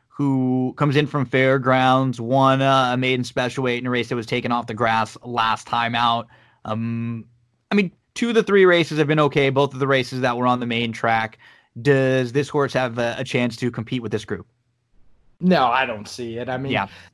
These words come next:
Speaker 2: y-, you never know with three-year-olds. Every now and then you'll get one like we saw King Guillermo, though, I mean, even he had shown a lot more talent than this one. Uh, exploded at Tampa and ran a big race. So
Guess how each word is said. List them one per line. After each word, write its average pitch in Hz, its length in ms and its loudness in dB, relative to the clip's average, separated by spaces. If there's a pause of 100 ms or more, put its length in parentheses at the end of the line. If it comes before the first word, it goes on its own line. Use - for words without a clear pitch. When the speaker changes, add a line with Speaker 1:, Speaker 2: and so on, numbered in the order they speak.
(140)
Speaker 2:
y-, 202 80 2
you 208 240 4
never 196 280 6
know 160 160 0
with 143 240 -4
three-year-olds. 131 720 -6
Every 147 220 -2
now 143 240 -4
and 139 120 -6
then 139 160 -6
you'll 135 140 -4
get 139 220 -6
one 135 260 -6
like 135 160 -6
we 139 100 -4
saw 147 220 0
King 143 320 -6
Guillermo, 131 720 -2
though, 127 340 -2
I 151 120 -2
mean, 156 180 -2
even 139 260 -2
he 139 120 -4
had 123 200 -4
shown 139 220 -4
a 131 80 -4
lot 123 220 -2
more 123 160 -6
talent 123 440 -4
than 117 160 -6
this 131 280 -4
one. 110 240 -8 (320)
Uh, 131 160 0
exploded 139 640 0
at 127 200 -4
Tampa 135 340 -4
and 131 200 -2
ran 131 220 0
a 123 60 -4
big 117 260 -6
race. 123 320 -2
So 123 260 -4